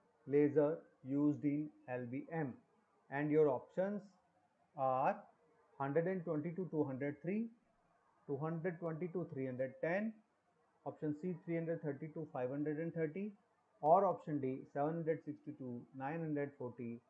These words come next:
nanometers. And the answer is, yes, the answer is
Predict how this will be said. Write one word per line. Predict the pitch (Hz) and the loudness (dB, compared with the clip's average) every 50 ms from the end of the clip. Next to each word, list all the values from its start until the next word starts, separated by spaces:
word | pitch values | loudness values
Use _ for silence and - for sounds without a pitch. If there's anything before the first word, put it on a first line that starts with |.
| _ _ _ _ - | _ _ _ _ -14
nanometers. | 117 117 117 120 117 113 - - 107 101 101 101 _ _ _ _ _ _ _ _ - | -12 -10 -8 -6 -6 -8 -8 -10 -10 -10 -12 -12 _ _ _ _ _ _ _ _ -8
And | 123 135 143 139 | -6 -4 -2 -2
the | 143 151 | -2 -2
answer | 139 131 131 135 143 147 - 196 208 214 220 220 - - _ _ _ _ _ _ _ _ _ _ _ _ _ - | -2 -4 -4 -4 -6 -4 -2 2 2 2 2 0 -4 -12 _ _ _ _ _ _ _ _ _ _ _ _ _ -4
is, | 135 135 143 156 202 226 226 - _ _ _ _ _ _ _ _ _ _ _ _ _ _ _ _ _ _ _ _ _ _ _ _ _ _ _ _ _ _ _ _ _ _ _ _ _ _ _ _ _ _ _ _ _ _ _ _ _ _ _ _ _ _ _ _ _ _ _ _ _ _ _ _ _ _ _ _ _ 679 _ _ _ _ _ _ _ _ _ _ _ _ _ _ _ _ - 120 | -2 0 0 2 0 -2 -4 -6 _ _ _ _ _ _ _ _ _ _ _ _ _ _ _ _ _ _ _ _ _ _ _ _ _ _ _ _ _ _ _ _ _ _ _ _ _ _ _ _ _ _ _ _ _ _ _ _ _ _ _ _ _ _ _ _ _ _ _ _ _ _ _ _ _ _ _ _ _ _ _ _ _ _ _ _ _ _ _ _ _ _ _ _ _ _ -12 -6
yes, | 117 120 120 135 175 190 - - _ _ _ _ _ _ _ _ _ _ _ _ _ _ _ _ _ _ _ _ _ _ _ _ _ _ _ _ _ _ _ _ _ _ _ _ _ _ 170 _ 170 165 _ _ _ 170 _ 160 _ 151 139 _ _ _ _ _ _ _ _ _ _ _ _ _ _ _ _ _ _ _ _ _ _ _ _ 170 165 156 156 147 147 - _ _ _ _ _ 143 135 | -6 -4 -4 -4 -6 -8 -10 -14 _ _ _ _ _ _ _ _ _ _ _ _ _ _ _ _ _ _ _ _ _ _ _ _ _ _ _ _ _ _ _ _ _ _ _ _ _ _ _ _ _ _ _ _ _ _ _ _ _ _ _ _ _ _ _ _ _ _ _ _ _ _ _ _ _ _ _ _ _ _ _ _ _ _ _ _ _ _ -20 -20 -20 -20 _ _ _ _ _ _ -10
the | 123 123 | -6 -4
answer | 123 120 127 147 147 202 208 185 | -2 -2 -2 2 4 4 6 6
is | 165 151 143 143 | 6 4 2 2